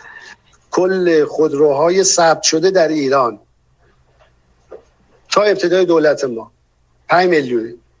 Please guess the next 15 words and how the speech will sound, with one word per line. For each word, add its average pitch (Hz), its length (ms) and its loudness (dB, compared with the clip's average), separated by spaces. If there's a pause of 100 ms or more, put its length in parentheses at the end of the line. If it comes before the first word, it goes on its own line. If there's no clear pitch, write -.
(1900)
در 147 180 2
دولت 156 500 0
ما 151 220 0
یک 143 240 -2
و 160 40 -2
نیم 190 180 0
میلیون 202 520 2
از 151 220 0
رده 156 160 2
خارج 147 360 2
شده. 107 360 -6 (880)
این 196 180 0
ثبت 196 380 -2
مشخص 190 640 0
آمارش، 202 540 0